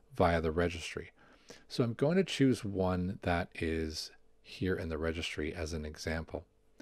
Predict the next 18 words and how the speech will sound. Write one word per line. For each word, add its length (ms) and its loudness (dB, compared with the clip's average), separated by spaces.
And 120 0
we 80 0
can 120 -4
see 320 2
I've 140 2
got 220 0
Struts 360 0
Attacker. 460 -2
Struts 280 2
Attacker 400 2
is 160 2
actually 300 4
pretty 300 0
bad. 460 2
It's 260 -6
based 540 2
<laughs> 100 -4
on, 200 0